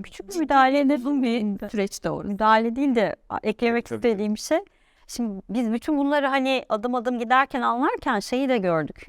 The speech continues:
Speaker 2: Ee, mesela Türkiye'deki boşanmaların yüzde yirmi beşi falan gibi büyük bir, e, oranda da Boşanmanın ana sebebi aslında eşler arasındaki uyumsuzluk, cinsel uyumsuzluk. Şimdi bu konunun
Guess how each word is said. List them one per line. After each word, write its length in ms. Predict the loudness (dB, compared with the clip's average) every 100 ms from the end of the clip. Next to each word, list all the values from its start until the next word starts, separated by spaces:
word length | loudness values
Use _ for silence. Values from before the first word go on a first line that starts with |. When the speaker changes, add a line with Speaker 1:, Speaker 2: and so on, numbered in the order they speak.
| -6
Speaker 2:
Ee, 500 | -2 0 0 0 -2
mesela 300 | -4 -2 -2
Türkiye'deki 540 | -2 -4 -2 -2 -2 -4
boşanmaların 640 | -2 -2 0 0 2 2
yüzde 500 | 2 0 0 0 0
yirmi 360 | 0 -2 0 0
beşi 240 | -2 -4
falan 360 | 0 2 4 4
gibi 260 | 0 -2 -2
büyük 300 | -4 -6 -2
bir, 220 | -2 -2 _
e, 240 | -2 -2 -2
oranda 520 | 0 2 2 0 0
da 120 | 0 0 -6 _ _ -14 -8
Boşanmanın 540 | -4 0 2 2 2
ana 180 | 0 0
sebebi 280 | -2 0 0
aslında 460 | 2 2 0 0 2
eşler 360 | 2 0 0 2
arasındaki 640 | 2 0 0 0 0 -4 -6 -2
uyumsuzluk, 640 | 2 2 2 0 0 0 -2
cinsel 320 | -4 0 2
uyumsuzluk. 540 | 2 -2 -4 -6 -6 -12 _ _ _ _
Şimdi 320 | -8 -6 -4 -6
bu 40 |
konunun 520 | -2 2 4 4 4